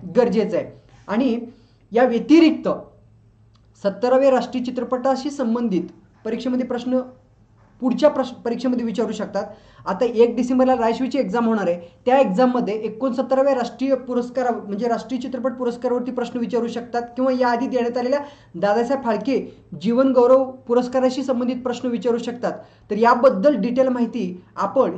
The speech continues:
हा लेक्चर झाल्यानंतर जो प्रहार बॅच आहे, विन्स्टन आयच्या ॲप्लिकेशनवरती फ्री बॅच, तर त्या बॅचमधून आपण डिटेल माहिती घेणार आहे. त्यानंतर मित्रांनो, आजच्या न्यूज अंतर्गत पुढचा एक महत्त्वपूर्ण न्यूज आपण डिस्कस करूया.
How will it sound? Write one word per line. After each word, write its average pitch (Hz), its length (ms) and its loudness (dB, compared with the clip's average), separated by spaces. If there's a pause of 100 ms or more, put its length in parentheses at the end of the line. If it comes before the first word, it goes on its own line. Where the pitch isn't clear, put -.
हा 220 80 -2
लेक्चर 226 320 0
झाल्यानंतर 233 720 -2 (360)
जो 226 220 4
प्रहार 214 440 -2
बॅच 247 260 2
आहे, 233 120 0
विन्स्टन 214 380 -4
आयच्या 226 420 -4 (200)
ॲप्लिकेशनवरती 220 880 -2
फ्री 247 140 2
बॅच, 185 280 0 (280)
तर 196 80 -6
त्या 233 120 -2
बॅचमधून 226 520 -2
आपण 220 240 -4
डिटेल 202 220 -2
माहिती 202 280 -4
घेणार 208 420 0
आहे. - 440 -10
त्यानंतर 262 300 0
मित्रांनो, 262 560 0 (460)
आजच्या 269 500 -2 (420)
न्यूज 226 320 4
अंतर्गत 226 400 2 (480)
पुढचा 247 240 0
एक 269 180 2
महत्त्वपूर्ण 254 360 2
न्यूज 254 160 2
आपण 247 200 0
डिस्कस 240 340 -4
करूया. 208 320 -2